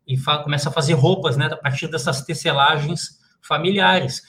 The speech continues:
lotes reduzidos, dentro do modelo taylorista. A, a Sadia e Perdigão, no sul do Brasil, elas começam ancoradas nos pequenos proprietários fundiários, eles que vão criar os pintinhos pra virar frango,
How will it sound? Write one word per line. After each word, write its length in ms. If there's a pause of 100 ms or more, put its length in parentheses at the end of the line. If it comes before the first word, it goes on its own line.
(160)
lotes 360
reduzidos, 1300
dentro 280
do 120
modelo 400
taylorista. 920 (500)
A, 260
a 40
Sadia 420
e 100
Perdigão, 640
no 160
sul 220
do 80
Brasil, 680 (140)
elas 240
começam 640
ancoradas 640
nos 220
pequenos 640
proprietários 680
fundiários, 720
eles 380
que 100
vão 160
criar 320
os 160
pintinhos 580
pra 140
virar 260
frango, 540